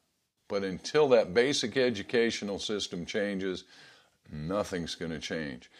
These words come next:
Is it gonna take a hundred years? We won't recognize country in a hundred years. <laughs>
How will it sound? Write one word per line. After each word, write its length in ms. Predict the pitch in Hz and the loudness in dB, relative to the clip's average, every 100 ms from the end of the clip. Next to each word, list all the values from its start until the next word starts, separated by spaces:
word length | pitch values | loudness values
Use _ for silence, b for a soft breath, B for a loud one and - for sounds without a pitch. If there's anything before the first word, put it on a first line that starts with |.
| b b | b b
Is 180 | 95 95 | -4 -2
it 60 | |
gonna 200 | 95 95 | 0 -2
take 280 | 87 104 92 | 2 2 2
a 80 | 98 | 0
hundred 340 | 107 101 92 | 0 -2 -2
years? 540 | 104 110 120 117 - - _ _ _ _ - | 0 0 0 -4 -10 -14 _ _ _ _ -12
We 220 | 82 120 | -2 0
won't 240 | 117 - | 0 0
recognize 680 | 95 104 92 80 87 85 - | 2 2 0 -6 -4 -4 -6
country 520 | - 90 82 - 82 | -6 -6 -6 -8 -6
in 80 | 76 | -6
a 80 | 76 | -6
hundred 340 | 78 76 71 | -6 -8 -10
years. 400 | 69 73 71 64 - B B | -8 -8 -8 -12 -16 B B
<laughs> 0 | B | B